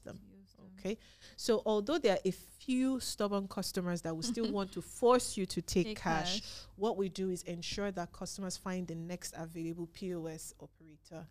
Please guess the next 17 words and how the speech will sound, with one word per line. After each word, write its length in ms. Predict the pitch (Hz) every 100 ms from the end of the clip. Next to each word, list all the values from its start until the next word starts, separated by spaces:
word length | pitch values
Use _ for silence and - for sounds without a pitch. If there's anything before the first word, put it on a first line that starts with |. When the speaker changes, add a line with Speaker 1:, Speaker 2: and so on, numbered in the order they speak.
| - 220
Speaker 2:
Mm. 160 | 214 202
Speaker 1:
and 120 | 165
pay 140 | - 185
in 120 | 170
the 80 | 165
cash 280 | - 160 160
into 160 | -
company 380 | 156 156 151 156
account. 500 | - - - - - - - _
So 160 | 214
that 200 | 196 220 -
Speaker 2:
Okay. 80 |
Speaker 1:
way, 380 | 185 180 175 180 - _ _ _ _ -
monies, 760 | 185 190 190 190 180 - - - - 180
that 220 | 208 -
temptation 920 | - 180 170 - 175 - 190 175 175 -
of 320 | 139 139 147